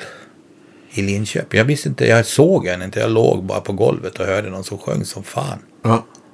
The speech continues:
Speaker 1: Arne kom tillbaks och, och, och Marcus som jag spelade med då. Vi hade ju så här två, tre gig om dagen då.
Speaker 2: Ja.
Speaker 1: Och jag
Speaker 2: Shit.
Speaker 1: var, jag var, måste liksom bara vila lite.
Speaker 2: Ja.
Speaker 1: Och de kom så,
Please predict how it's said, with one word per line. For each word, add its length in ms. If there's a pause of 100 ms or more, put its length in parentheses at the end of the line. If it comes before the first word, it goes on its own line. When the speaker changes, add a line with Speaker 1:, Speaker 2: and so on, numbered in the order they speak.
(280)
Speaker 1:
Arne 360
kom 200
tillbaks 680
och, 300
och, 340 (320)
och 80
Marcus 440
som 140
jag 100
spelade 360
med 140
då. 100
Vi 180
hade 240
ju 200
så 120
här 80
två, 260
tre 200
gig 220
om 160
dagen 320
då. 180 (300)
Speaker 2:
Ja. 200 (540)
Speaker 1:
Och 80
jag 80
Speaker 2:
Shit. 60
Speaker 1:
var, 200
jag 140
var, 200
måste 340
liksom 280
bara 220
vila 400
lite. 380 (100)
Speaker 2:
Ja. 220 (260)
Speaker 1:
Och 100
de 180
kom 220
så, 140